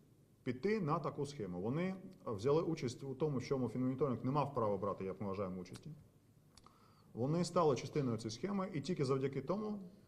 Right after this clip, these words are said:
з'явився цей, цей ганебний документ.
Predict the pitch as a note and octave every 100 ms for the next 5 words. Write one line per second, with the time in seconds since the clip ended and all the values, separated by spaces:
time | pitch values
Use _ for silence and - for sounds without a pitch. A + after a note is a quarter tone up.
0 | - G2+ A#2+ D3+ F3+ - - C#3 D3 D3
1 | - - - - - - - - - D3+
2 | C3 B2+ B2+ A2 G2+ G2 E2